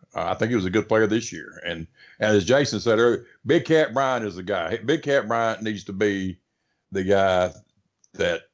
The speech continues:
that kinda sets, sets the, uh, pace up there, because he certainly has the talent, and, uh, and it's his turn, it's his time,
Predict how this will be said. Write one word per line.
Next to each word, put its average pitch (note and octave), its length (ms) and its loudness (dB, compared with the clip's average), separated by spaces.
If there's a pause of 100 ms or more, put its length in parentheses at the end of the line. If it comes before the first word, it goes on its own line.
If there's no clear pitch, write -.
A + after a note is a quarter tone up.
(100)
that F2 260 -2
kinda F#2 220 0
sets, F2+ 400 -4 (140)
sets - 400 -2
the, F2+ 220 -4
uh, D#2+ 100 -2
pace - 480 -6 (140)
up F2 160 -2
there, D#2 260 -2
because D#2+ 520 -4 (320)
he A2 120 2
certainly A2 380 0
has F2+ 240 -2
the D2 40 -12
talent, F#2 380 0 (140)
and, F2+ 320 -4
uh, E2+ 600 -2 (800)
and E2 480 -4
it's E2+ 200 -4
his G#2 200 2
turn, A2+ 380 2
it's F#2 160 -4
his A2 160 0
time, A#2 440 -2